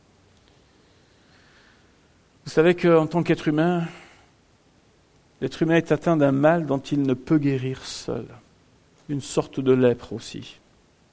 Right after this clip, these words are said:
C'est la raison pour laquelle Jésus est venu sur la terre, pour donner sa vie, pour nous guérir d'un mal et de maux qui sont incurables.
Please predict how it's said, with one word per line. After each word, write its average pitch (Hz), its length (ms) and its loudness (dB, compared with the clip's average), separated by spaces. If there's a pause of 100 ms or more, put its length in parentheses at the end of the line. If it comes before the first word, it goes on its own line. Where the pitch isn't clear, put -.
(1500)
C'est - 160 -2
la 143 100 4
raison 147 240 0
pour 147 160 -2
laquelle 147 320 2
Jésus 139 380 -2
est 139 40 0
venu 135 280 -2
sur 127 240 -10
la 123 100 -4
terre, - 440 -18 (1160)
pour 139 140 -2
donner 139 220 2
sa 143 200 0
vie, 123 460 -8 (520)
pour 131 180 -2
nous 147 260 2
guérir 127 480 -2 (680)
d'un 135 220 2
mal 151 460 2
et 143 120 0
de 131 120 0
maux 143 460 2 (280)
qui - 120 -12
sont 131 300 -8
incurables. 120 680 -8